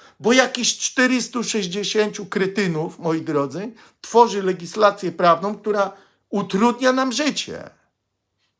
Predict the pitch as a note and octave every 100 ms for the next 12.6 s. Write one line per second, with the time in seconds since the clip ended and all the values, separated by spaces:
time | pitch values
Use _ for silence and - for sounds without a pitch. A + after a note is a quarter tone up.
0 | _ - A#2+ A#2+ C3+ B2+ A2+ A2 G2+ D3
1 | C3 G2+ F#2+ - _ _ _ _ _ _
2 | _ _ _ _ _ - C#3+ B3+ C4+ G3+
3 | - B2+ C#3 C#4 A#3 - D3+ - D3+ C#4+
4 | D4 - A2+ - - - D3+ A3+ C4 -
5 | A#3+ A3+ G#3 A3+ F#3+ F#3+ F3 - C#3+ A#2+
6 | - _ _ _ _ _ _ - E3+ E3
7 | - F#3 F#3 C#3 D3 A3 C4 A3+ E3+ B2
8 | F#2+ - _ _ _ - C#3 F#3 F#3 F3+
9 | F3 E3 - D#3+ G3+ - _ _ _ _
10 | _ _ _ _ _ _ _ _ _ -
11 | - C#4+ B3 - F#3 - E3+ D3+ C3+ A#2
12 | - G#2+ G#2 D2 _ _